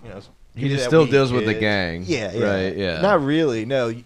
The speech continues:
Speaker 1: You're not supposed to talk about the Dead Rabbits anymore.
Speaker 2: Oh.
Speaker 1: Once he beat his dad, his biggest rival, he was like, "That's it. Dead
Speaker 2: Dead
Speaker 1: Rabbits,
Speaker 2: Rabbits are dead.
Speaker 1: you don't speak about 'em anymore."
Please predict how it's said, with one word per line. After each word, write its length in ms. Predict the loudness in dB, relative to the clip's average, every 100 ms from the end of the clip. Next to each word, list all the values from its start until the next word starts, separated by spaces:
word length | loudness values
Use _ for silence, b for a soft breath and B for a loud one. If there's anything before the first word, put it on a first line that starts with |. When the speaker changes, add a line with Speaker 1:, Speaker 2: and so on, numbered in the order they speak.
| _
Speaker 1:
You're 120 | -10 -8
not 100 | -10
supposed 220 | -12 -16
to 60 | -8
talk 280 | -6 -4
about 160 | -6 -12
the 60 | -14
Dead 200 | -14 -12
Rabbits 380 | -14 -16 -18
anymore. 460 | -18 -18 -20 -20 -12
Speaker 2:
Oh. 360 | -2 4 4 4
Speaker 1:
Once 180 | 2 0
he 120 | -6
beat 280 | -6 -8 -6
his 180 | -8 -4
dad, 280 | -2 0 0
his 100 | -2
biggest 280 | -4 -6 -6
rival, 360 | -4 -2 -2 -4
he 80 |
was 120 | -6 -8
like, 200 | -10 -10
"That's 220 | -12 -6
it. 240 | -6 -6
Dead 100 | -6
Speaker 2:
Dead 80 | -2
Speaker 1:
Rabbits, 300 | 2 2 2
Speaker 2:
Rabbits 200 | 0 -2
are 100 | -4
dead. 400 | -4 -4 -2 -2
Speaker 1:
you 40 | -4
don't 140 | -4
speak 280 | -6 -8 -6
about 200 | -2 -2
'em 80 | -4
anymore." 520 | -8 -10 -12 -14 -18